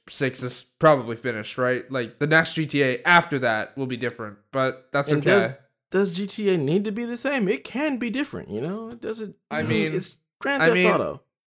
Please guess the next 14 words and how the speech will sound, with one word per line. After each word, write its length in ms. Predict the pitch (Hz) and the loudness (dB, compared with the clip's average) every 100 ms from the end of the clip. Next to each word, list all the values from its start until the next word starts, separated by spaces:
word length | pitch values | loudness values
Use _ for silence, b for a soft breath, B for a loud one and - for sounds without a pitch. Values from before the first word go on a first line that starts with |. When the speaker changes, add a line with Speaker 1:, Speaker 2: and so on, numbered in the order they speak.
| _ - | _ 6
Speaker 1:
I'm 140 | 233 | 6
just 260 | 254 - - | 6 2 2
spitballing 540 | 185 - 208 220 214 | 2 8 10 12 10
out 180 | 214 214 | 8 8
there. 220 | 220 220 | 8 8
What's 220 | 226 233 | 8 2
your 60 | 233 | 6
favorite 280 | 233 202 190 | 6 6 8
Grand 200 | 190 185 | 6 4
Theft 120 | - | 4
Auto, 220 | 190 147 | 6 6
Dev? 320 | 127 127 135 - _ _ _ _ _ _ _ _ _ _ | 4 2 0 -4 _ _ _ _ _ _ _ _ _ _
Speaker 2:
Three. 320 | 151 143 104 - _ _ _ _ _ _ _ _ _ - | 0 2 0 -6 _ _ _ _ _ _ _ _ _ -2
Speaker 1:
Okay. 280 | 151 160 | 6 6